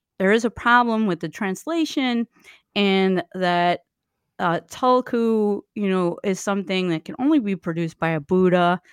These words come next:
Um, so there's a lot of training involved. There's a lot of spiritual elevation involved for you to get to that level. So it, it isn't really, they argue that it isn't really something that can be created by the masses accidentally.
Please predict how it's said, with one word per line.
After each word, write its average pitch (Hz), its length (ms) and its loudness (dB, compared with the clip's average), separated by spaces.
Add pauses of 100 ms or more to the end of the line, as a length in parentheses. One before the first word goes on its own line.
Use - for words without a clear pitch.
(400)
Um, 165 340 0
so 175 320 -2
there's 165 220 -4
a 180 40 -6
lot 233 200 2
of 196 80 -4
training 202 560 -2
involved. 190 520 2
There's 170 140 -2
a 170 60 -4
lot 175 200 0
of 165 300 -4
spiritual 175 460 -4
elevation 170 640 -2
involved 170 440 2
for 156 120 -6
you 156 100 -2
to 160 60 -4
get 175 220 0
to 156 100 -12
that 160 220 -4
level. 196 500 2 (300)
So 208 360 6 (100)
it, - 200 -6 (100)
it 240 140 4
isn't 311 260 8
really, 269 500 2 (220)
they 233 240 2
argue 254 320 4
that 185 160 0
it 185 60 -4
isn't 254 240 4
really 233 200 2
something 185 600 2 (400)
that 185 240 0
can 202 160 -4
be 180 240 -4 (360)
created 233 640 0
by 202 140 4
the 185 100 2
masses 180 480 0
accidentally. 170 840 -2